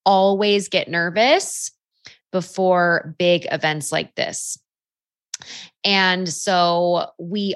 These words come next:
are headed there to meet with our teams. We've had, we've had other company things. Like, for example, in January,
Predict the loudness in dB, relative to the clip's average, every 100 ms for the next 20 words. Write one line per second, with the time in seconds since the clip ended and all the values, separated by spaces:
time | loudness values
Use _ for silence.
0 | 0 2 4 2 2 -2 -6 _ _ _
1 | _ _ _ _ -12 -4 0 2 2 2
2 | 4 4 4 2 0 -4 -8 -6 -2 -4
3 | -4 -4 0 -2 -2 -6 -4 -4 -4 -8
4 | -10 -12 -16 -20 -14 -4 -2 2 0 0
5 | -4 -2 2 4 4 4 2 -2 -2 -4
6 | -4 -6 -8 -6 -6 -4 -4 -4 -4 -6
7 | -4 -2 0 -2 -4 -4 0 2 2 0
8 | 0 0 0 -4 -8